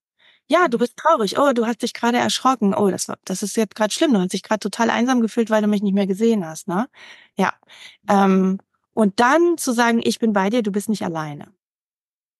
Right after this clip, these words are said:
Speaker 1: Das ist total wichtig, auch mit unserer eigenen inneren Kindarbeit, ne? „Ich bin jetzt da. Du warst vorher alleine und das war schlimm. Ich sehe das ein, aber ich bin jetzt da und ich helfe dir. Es wird jetzt anders werden.“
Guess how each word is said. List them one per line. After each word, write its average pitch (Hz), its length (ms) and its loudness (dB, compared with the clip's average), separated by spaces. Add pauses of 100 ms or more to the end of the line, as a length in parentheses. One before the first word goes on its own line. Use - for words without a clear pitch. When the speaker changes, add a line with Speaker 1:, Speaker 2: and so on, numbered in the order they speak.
(240)
Speaker 1:
Das 208 160 -6
ist 202 140 -4
total 214 240 -2 (120)
wichtig, 208 340 -6
auch 202 100 0
mit 202 200 0
unserer 202 320 2
eigenen 202 340 2
inneren 196 340 -2
Kindarbeit, - 600 -10
ne? 202 220 2
„Ich 240 260 0
bin 233 180 4
jetzt 226 260 0
da. 175 160 2 (280)
Du 202 140 2
warst 269 360 0
vorher 233 280 0
alleine 202 540 0 (380)
und 208 140 4
das 214 160 2
war 226 140 2
schlimm. 196 480 2 (320)
Ich 202 120 -2
sehe 233 120 2
das 220 160 0
ein, 220 220 2
aber 214 220 0
ich - 200 -2
bin 226 160 2
jetzt 208 220 -2
da 202 140 4
und 202 100 2
ich - 100 -8
helfe 214 220 -2
dir. 190 80 -2
Es - 140 -6
wird 202 120 -2
jetzt 190 160 -6
anders 175 360 -4
werden.“ - 460 -14